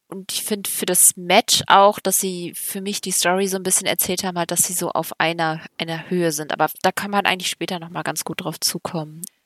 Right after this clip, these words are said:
Ja, dann gab's ja, äh, noch einen Angriff von Hiromu und wir haben ja den klassischen New Japan Schlagabtausch gesehen. Ähm, bis zu dem Punkt hatte eigentlich keiner wirklich die Oberhand. Äh, sie schmissen sich ja dann in die Seile, probierten Moves, aber es wurde halt wieder alles gekontert.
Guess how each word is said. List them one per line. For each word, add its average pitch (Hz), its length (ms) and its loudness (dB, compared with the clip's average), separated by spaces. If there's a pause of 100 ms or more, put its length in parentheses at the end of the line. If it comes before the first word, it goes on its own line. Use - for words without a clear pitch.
(480)
Ja, 196 200 8
dann 180 120 4
gab's 185 300 6
ja, 190 320 8
äh, 180 580 6 (280)
noch 190 200 -6
einen - 100 -8
Angriff 208 300 4
von 202 180 -6
Hiromu 196 380 -2
und 214 100 -4
wir 196 100 0
haben 190 80 -2
ja 185 60 2
den 180 180 -4
klassischen 185 600 2
New 196 180 0
Japan 190 400 2
Schlagabtausch 208 840 0
gesehen. 233 500 -2
Ähm, 180 360 -2 (320)
bis - 120 6
zu 208 100 4
dem 226 180 -2
Punkt 302 160 -6
hatte - 160 2
eigentlich 185 280 2
keiner 214 480 -4
wirklich 208 460 -6
die 175 400 -10 (100)
Oberhand. 269 880 0
Äh, 196 100 -2
sie 180 180 -4
schmissen 202 320 -2
sich 202 120 -4
ja 196 100 -2
dann 175 120 -2
in 165 140 -8
die 165 80 -4
Seile, 214 300 4
probierten 180 480 -4
Moves, 226 360 -4
aber 170 100 -4
es - 120 -4
wurde 180 180 0
halt 165 180 2
wieder 180 220 -2
alles - 240 0
gekontert. 196 600 -4